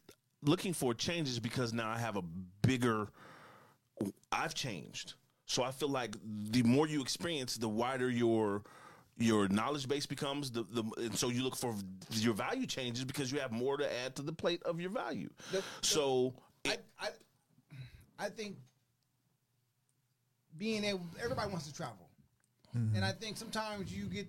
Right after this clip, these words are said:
Speaker 2: your pool gets bigger because now I can travel.
Speaker 3: Okay.
Speaker 2: I'm not stuck here in Arizona.
Speaker 3: Mm-hmm.
Speaker 2: I'm going to Miami. I'm going out the country. And I met somebody in Cuba or something.
Speaker 3: Oh, you
Speaker 2: like
Speaker 3: wanna act up?
Speaker 2: No, I'm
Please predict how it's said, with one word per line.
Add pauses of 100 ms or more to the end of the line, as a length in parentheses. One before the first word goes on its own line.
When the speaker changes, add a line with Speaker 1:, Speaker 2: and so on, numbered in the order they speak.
(120)
Speaker 2:
your
pool
gets
bigger
because
now
I
can
travel. (360)
Speaker 3:
Okay.
Speaker 2:
I'm
not
stuck (480)
here
in
Arizona. (460)
Speaker 3:
Mm-hmm.
Speaker 2:
I'm
going
to
Miami.
I'm
going
out
the
country. (640)
And
I
met
somebody
in
Cuba
or
something.
Speaker 3:
Oh,
you
Speaker 2:
like
Speaker 3:
wanna
act
up? (320)
Speaker 2:
No, (100)
I'm